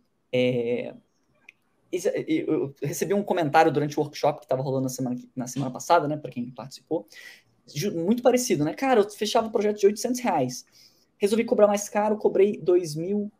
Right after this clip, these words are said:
e duzentos reais." Foram mil e quatrocentos reais de diferença. No seu caso, foram mil e seiscentos reais de diferença, né? Tipo, a mais de lucro, de, de lucro puro, é, fora o, o valor do projeto, né?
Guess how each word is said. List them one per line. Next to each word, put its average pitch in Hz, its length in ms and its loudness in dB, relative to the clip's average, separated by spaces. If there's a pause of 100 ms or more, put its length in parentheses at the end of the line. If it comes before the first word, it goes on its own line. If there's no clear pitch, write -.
(120)
e 165 440 -6
duzentos 139 460 -2
reais." - 440 -12 (480)
Foram 185 200 -2
mil 214 260 4
e 285 40 4
quatrocentos 214 400 0
reais 156 160 -2
de 151 40 -10
diferença. 127 280 -2
No 147 60 -2
seu 170 140 0
caso, 180 200 -4
foram 190 140 -2
mil 214 220 2
e 320 40 4
seiscentos 220 520 -4
reais 196 120 -2
de 190 80 -8
diferença, - 800 0 (460)
né? 226 140 2
Tipo, - 280 -8 (500)
a 226 120 4
mais 214 640 6
de 190 80 -4
lucro, 208 400 2
de, 139 160 -6
de 135 260 -12
lucro 202 380 -2 (300)
puro, 202 320 0 (360)
é, 123 300 4
fora 190 260 12
o, 220 220 2
o 196 40 0
valor 175 220 8
do 175 80 -2
projeto, 160 420 -2
né? 143 100 -6